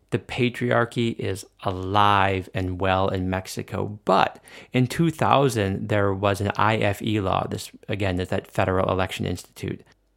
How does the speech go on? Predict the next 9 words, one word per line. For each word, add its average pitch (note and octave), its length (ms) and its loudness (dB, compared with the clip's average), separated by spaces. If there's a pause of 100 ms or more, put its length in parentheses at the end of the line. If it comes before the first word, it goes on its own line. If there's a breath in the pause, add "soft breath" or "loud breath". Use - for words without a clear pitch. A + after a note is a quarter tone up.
(260)
demanding C3 800 4
that G#2 220 0
women A2+ 340 4
constitute - 760 -4
thirty C3 460 0
percent A#2 500 -2
of - 180 -8
party G#2+ 340 -2
candidates. - 640 -10